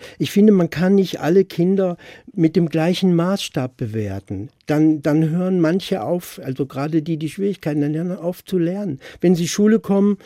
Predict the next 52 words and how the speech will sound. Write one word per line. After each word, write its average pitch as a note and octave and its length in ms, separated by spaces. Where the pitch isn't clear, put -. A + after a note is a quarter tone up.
und E3+ 160
immer G#3 260
nur G3 140
Vieren G#3 300
und F#3+ 160
Fünfen F#3+ 400
haben, F3 160
oder D#3 140
ich C#3+ 120
hatte F3 180
mal F3+ 160
einen A#2+ 100
Schüler, F3 340
der E3+ 120
sagt, F#3 100
„Ja, - 80
Baumann, C3 480
ich A2+ 100
hab B2 140
immer A#2+ 200
nur A2 140
Dreien.“ G2 520
„Die D#3+ 120
Drei A2+ 340
ist - 240
doch A#2+ 100
so A#2 240
eine A2 240
langweilige - 880
Note.“ - 520
<laughs> - 220
Dann D3+ 160
habe D#3 160
ich D3 100
ihm D3 100
gesagt, C#3+ 240
„Na, D3+ 120
dann B2+ 120
schreib C#3 260
doch C#3 120
mal C3 120
eine A#2+ 120
Fünf, C3 300
das - 240
kriegst - 360
du C3+ 60
hin.“ C#3 400
Hat C#3+ 140
er F#3+ 80
dann F#3+ 80
auch D#3 240
gemacht, D#3 420